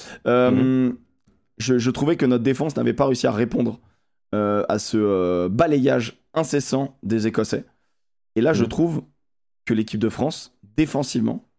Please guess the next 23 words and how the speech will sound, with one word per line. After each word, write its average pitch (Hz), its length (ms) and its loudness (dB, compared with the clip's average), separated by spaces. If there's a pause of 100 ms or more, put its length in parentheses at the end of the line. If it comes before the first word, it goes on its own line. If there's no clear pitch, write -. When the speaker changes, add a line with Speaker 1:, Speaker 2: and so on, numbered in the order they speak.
(880)
Speaker 1:
a - 260 -2 (140)
éteint 202 380 -4 (640)
l'équipe 127 260 -2
d'Écosse. - 420 -4 (520)
Éteint 143 280 -4 (420)
l'équipe 113 220 -4
d'Écosse. - 240 -2
Speaker 2:
Mais - 60 -4
ça - 160 -8
va 76 120 -12
pas, - 180 -16
toi. - 180 -20 (160)
Mais - 80 -6
on 90 80 -4
a 87 60 -4
pris - 100 -18
quatre - 240 -10
essais. 117 220 -6 (760)
Speaker 1:
À 131 60 -2
partir 127 260 0
de 123 40 2
la 120 60 2
combienième ? 123 360 -2